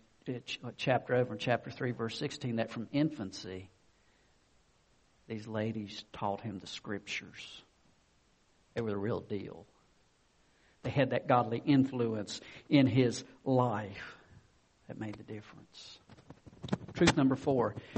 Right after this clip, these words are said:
the absence of a godly husband does not automatically forfeit the potential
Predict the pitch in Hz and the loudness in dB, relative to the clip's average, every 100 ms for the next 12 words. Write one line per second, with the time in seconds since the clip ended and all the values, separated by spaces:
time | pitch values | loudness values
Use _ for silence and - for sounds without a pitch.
0 | - 156 147 170 185 180 - 131 123 135 | 0 6 10 10 8 0 0 0 4 6
1 | 147 156 131 143 135 117 117 113 113 127 | 8 6 8 8 8 4 -2 -2 0 2
2 | - 117 127 139 135 131 135 131 123 - | 2 4 4 4 4 4 2 2 -2 0
3 | 135 135 135 127 - 127 131 - 120 110 | 2 2 2 -2 -2 -4 -6 -4 -6 -6
4 | - 107 | -10 -14